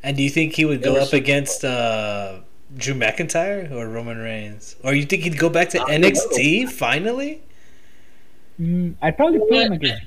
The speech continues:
Speaker 3: against Reigns, really.
Speaker 2: I think they would
Speaker 3: Um,
Speaker 2: put him against Reigns because that would be a much better. Because number one, he's, Cesaro's gonna be the automatic heel, uh, no, face. Excuse me.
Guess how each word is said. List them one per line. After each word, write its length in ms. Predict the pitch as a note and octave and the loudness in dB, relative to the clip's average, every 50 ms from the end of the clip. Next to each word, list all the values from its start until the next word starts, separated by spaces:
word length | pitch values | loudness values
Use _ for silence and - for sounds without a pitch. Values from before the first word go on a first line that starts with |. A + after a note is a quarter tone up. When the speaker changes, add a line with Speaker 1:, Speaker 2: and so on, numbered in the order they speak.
| - C#3 | -8 -6
Speaker 3:
against 380 | C#3 - C#3+ C3+ A#2 - - | -6 -4 -4 -4 -6 -6 -6
Reigns, 460 | A2+ A2+ C3 D3+ C#3 A#2+ A#2+ A2+ - | -6 -6 -6 -6 -6 -6 -8 -8 -10
really. 380 | A#2+ B2+ C3+ B2 A#2+ A#2+ B2 A#2+ - - - - - - - - - - - - - - - - - - - - - - - - - - - - | -10 -10 -8 -8 -8 -8 -8 -10 -12 -12 -14 -14 -14 -14 -16 -16 -16 -16 -16 -16 -16 -16 -16 -16 -14 -14 -14 -14 -14 -16 -16 -16 -16 -14 -8 -4
Speaker 2:
I 180 | A#2+ C#3 F3 E3 | 0 0 0 0
think 280 | - - F#3+ F#3 F3+ - C3+ | 0 0 0 0 2 4 4
they 120 | C3+ - | 4 4
would 160 | - D#3+ D#3 | 4 4 4
Speaker 3:
Um, 60 | B2+ B2+ | 2 2
Speaker 2:
put 120 | D3+ D#3+ - | 2 2 0
him 120 | - C#3+ | 0 -4
against 320 | C3+ - - C3+ C3 - - - - | -6 -10 -10 -10 -10 -10 -12 -10 -6
Reigns 600 | B2 B2 B2+ B2+ B2 A#2+ A#2 A2+ A#2 - - - - - - - | -2 0 2 2 2 0 -2 -4 -8 -10 -12 -14 -14 -14 -12 -10
because 420 | D3 D#3+ - D3+ D3 C#3 C3 B2 A#2+ | -10 -6 -2 0 0 0 0 0 0
that 280 | C3 B2+ C3 C#3+ D3 D#3+ | 0 2 2 0 0 -2
would 180 | C#3+ C#3 B2 | -2 -2 -2
be 140 | C3 C#3 C3+ | 0 0 0
a 40 | B2 | 0
much 380 | A#2+ A#2+ B2 B2+ A#2+ - - - | 0 0 0 0 -2 -2 -4 -2
better. 480 | C3 B2+ B2+ B2 B2 B2 B2 A#2 - - - - - - - - - - - - - - - - - - - - - - | 0 0 2 0 0 -2 -4 -6 -10 -12 -14 -14 -14 -14 -14 -14 -14 -14 -14 -14 -14 -14 -14 -14 -14 -14 -14 -12 -6 -4
Because 340 | D3 C#3 D#3 D#3 C#3 B2 - - - | -2 2 2 2 2 0 -4 -6 -4
number 240 | D3+ E3 E3 D#3+ D3 | -2 2 4 4 4
one, 520 | C#3 D3 D#3 D#3+ D#3 D3+ D3+ C#3+ C#3 - - - - - - | 4 4 4 4 4 2 2 -2 -6 -8 -12 -14 -14 -12 -8
he's, 400 | D#3+ D#3 F3+ F#3 F3 D#3+ D#3 - | -4 -2 -2 -2 -2 -4 -6 -10
Cesaro's 520 | - D#3+ - E3 C#3 D3+ E3+ F#3+ F3+ D#3 C3+ | -10 -6 -4 0 2 4 6 6 6 4 4
gonna 120 | C#3 C#3 | 0 -2
be 100 | B2+ C3 | 0 0
the 80 | C#3 A#2 | 2 2
automatic 440 | A#2 B2 C3+ C#3 C3 B2 A#2 A2 | 2 2 2 0 0 0 -2 -2
heel, 460 | - - C3 C3 C3+ C#3 D3 C#3+ C#3 - - | -4 -4 -2 0 0 0 -2 -2 -6 -2 0
uh, 120 | D3 D3 | 2 4
no, 160 | C#3+ C#3 B2+ A#2+ - | 4 4 2 2 0
face. 320 | - D#3 D#3 D#3 D3+ - | 0 0 0 0 -2 -6
Excuse 280 | - - - D3+ C#3 C3 | -10 -8 -6 -6 -4 -4
me. 180 | B2+ A2+ - | -6 -10 -10